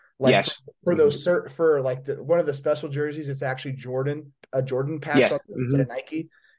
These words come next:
Speaker 1: It'd be cool now that Nike does baseball. Maybe they did, like, the City Edition jerseys with the Jordan logo or something
Speaker 2: Or
Speaker 1: like
Speaker 2: sponsored by Jordan. Yeah, that would be actually very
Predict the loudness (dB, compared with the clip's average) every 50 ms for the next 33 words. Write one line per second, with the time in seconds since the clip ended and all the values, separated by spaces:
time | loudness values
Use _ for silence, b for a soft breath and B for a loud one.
0 | b -4 -2 -2 -2 -6 -6 -6 -2 0 2 2 2 0 0 0 0 2 0 0
1 | 0 0 0 -2 -2 -6 -6 -6 -4 -6 -6 -4 -4 -4 -4 -4 -4 -4 -4 -4
2 | -2 -4 -8 -10 -6 -4 -2 -2 0 0 0 0 0 2 0 0 0 -2 -4 -6
3 | -4 -4 -8 -10 -6 -4 -4 -2 -2 -2 -2 -2 -4 -4 -4 -6 -10 -10 -6 -6
4 | -4 -4 -4 -6 -6 -6 -6 -6 -6 -8 -8 -4 -2 -2 -2 -2 -4 -4 -4 -4
5 | -4 -4 -6 -8 -8 -10 -10 -10 -10 -10 -10 -4 -2 -2 -2 2 2 2 4 4
6 | 4 4 4 4 6 6 6 4 4 2 2 2 2 2 4 4 4 4 4 4
7 | 4 4 4 4 0 -4 -8 -6 -6 -6 -6